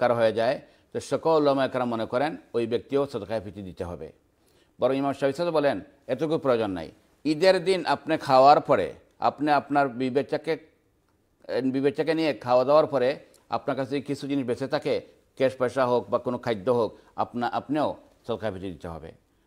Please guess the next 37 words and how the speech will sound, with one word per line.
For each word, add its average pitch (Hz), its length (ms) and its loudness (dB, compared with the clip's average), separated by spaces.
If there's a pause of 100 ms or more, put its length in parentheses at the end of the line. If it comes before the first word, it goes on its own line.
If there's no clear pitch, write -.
(220)
তাহলে 135 260 2
সেই 127 340 -6
অনুপাতে 113 540 -10
এই 135 60 -4
দেশে 131 280 -6
আমরা 104 140 -6
যারা 95 240 -4
আছি, 87 360 -10 (1300)
বলেন 113 220 -2
তো 131 180 -10
দেখি, 107 240 -10 (580)
ওই 135 140 -2 (120)
লোকটা 131 280 -4 (180)
কে 110 160 -4 (280)
যার 101 160 -2
উপর 110 200 -6 (140)
সদকায়ে 107 320 -8
ফিতর 110 380 -12 (120)
ওয়াজিব 95 300 -8
নয়? 107 260 -10 (580)
আমি 113 180 -8
তো 127 100 -8
মনে 120 140 -6
করি 113 100 -8
নাইনটি 113 340 -6
নাইন 139 240 -4
পয়েন্ট 120 180 -2 (100)
নাইন 120 140 -4
পার্সেন্ট 117 480 -6
মানুষ 101 300 -8
এই 107 60 -8
দেশে 107 200 -8
আমরা 104 100 -6
যারা 95 280 -4
আছি, 101 200 -10 (640)
প্রত্যেকের 160 680 -4
উপর 117 240 0